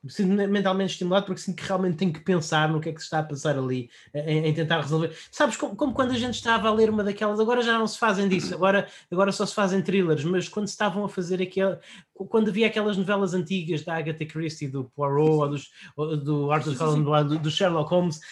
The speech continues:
Speaker 1: em que tu estás a
Speaker 2: Romances, sim.
Speaker 1: tu estás, tu
Speaker 2: Yeah.
Speaker 1: estás a ler aquilo e tu não estás só a apreciar u-, uma, uma bela história a ser contada,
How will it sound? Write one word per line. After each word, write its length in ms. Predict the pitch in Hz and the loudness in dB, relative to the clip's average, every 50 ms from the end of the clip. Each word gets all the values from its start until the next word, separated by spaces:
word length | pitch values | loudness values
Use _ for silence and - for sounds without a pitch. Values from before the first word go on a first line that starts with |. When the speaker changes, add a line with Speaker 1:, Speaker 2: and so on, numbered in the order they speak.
| - - | -10 -6
Speaker 1:
em 120 | 160 170 | -6 -6
que 60 | 156 | -6
tu 40 | 170 | -6
estás 220 | 156 185 175 170 180 | -6 -4 -2 0 2
a 20 | |
Speaker 2:
Romances, 380 | 180 190 214 214 196 196 - - | 4 6 6 6 4 2 -2 -8
sim. 80 | - | -10
Speaker 1:
tu 180 | - _ _ - | -12 _ _ -4
estás, 280 | 156 220 208 196 190 | 0 2 2 2 2
tu 40 | 175 | -2
Speaker 2:
Yeah. 80 | 151 160 | -4 0
Speaker 1:
estás 260 | - - 226 202 190 | 2 4 4 4 4
a 40 | 220 | 4
ler 200 | 226 233 240 233 | 4 6 6 4
aquilo 400 | 214 220 - 214 240 254 262 254 - - - - _ | 4 2 2 2 2 2 2 0 -4 -10 -20 -20 _
e 20 | _ | _
tu 140 | - 254 269 | -2 2 2
não 80 | 262 | 2
estás 240 | 220 - 254 240 247 | 4 4 2 2 2
só 140 | - 240 240 | 2 2 2
a 20 | |
apreciar 580 | 233 240 - - - - 190 196 190 202 208 208 202 196 202 - | 2 0 -4 -8 -4 0 4 6 6 6 6 6 4 2 2 2
u-, 180 | 202 190 180 196 | 2 2 4 4
uma, 640 | 196 196 196 196 190 185 185 180 180 175 170 165 165 160 160 | 4 4 4 4 4 4 6 4 4 4 4 2 2 0 0
uma 320 | 170 170 170 190 185 190 175 | -2 -4 -2 0 2 2 4
bela 240 | 156 202 202 196 185 | 4 4 4 4 2
história 340 | - - 214 208 190 190 | 0 0 0 2 2 2
a 40 | 185 180 | 2 2
ser 180 | - 180 156 | 0 -2 -2
contada, 500 | 156 160 151 151 165 175 190 196 208 - | -2 -2 0 2 2 2 2 0 -2 -4